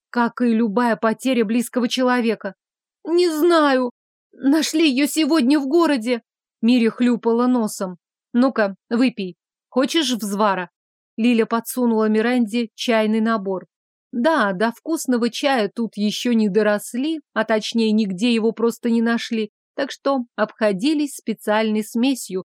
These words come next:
во всяком случае, Лиля. Душица, мята, малина, ну что-то. А травы Лилиан Иртон отлично знала.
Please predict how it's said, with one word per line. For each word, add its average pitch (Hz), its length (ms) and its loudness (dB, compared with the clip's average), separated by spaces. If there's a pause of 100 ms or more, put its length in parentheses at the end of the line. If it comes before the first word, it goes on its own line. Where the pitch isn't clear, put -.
(280)
во 254 200 -2
всяком 226 360 -2
случае, 233 480 -2
Лиля. 196 340 -4 (540)
Душица, 220 760 -2
мята, 226 440 -2
малина, 196 720 -2
ну 247 120 2
что-то. 196 580 -4 (320)
А 226 120 0
травы 262 420 0
Лилиан 202 500 0
Иртон 208 460 -2
отлично 214 640 -2
знала. 180 460 -6